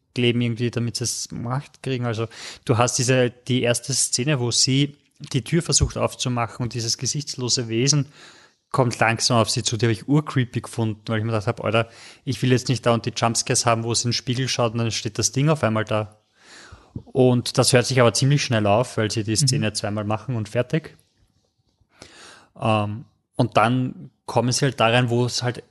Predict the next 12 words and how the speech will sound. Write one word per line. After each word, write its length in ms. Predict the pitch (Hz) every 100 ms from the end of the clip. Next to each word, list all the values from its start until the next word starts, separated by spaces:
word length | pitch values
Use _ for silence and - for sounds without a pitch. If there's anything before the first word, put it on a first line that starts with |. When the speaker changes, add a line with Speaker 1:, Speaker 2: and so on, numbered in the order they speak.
| -
Speaker 1:
wahrscheinlich 460 | 110 - 127 175
wichtig 300 | 151 151 160
ist, 160 | 147 -
dass 140 | 131
du 100 | -
eine 160 | 131 131
emotionale 540 | 120 131 - 120 117
Bindung 440 | 120 143 143 139 123
zu 100 | 123
den 160 | 127
Charakteren 540 | 120 117 110 - 113 117
hast, 400 | 147 - -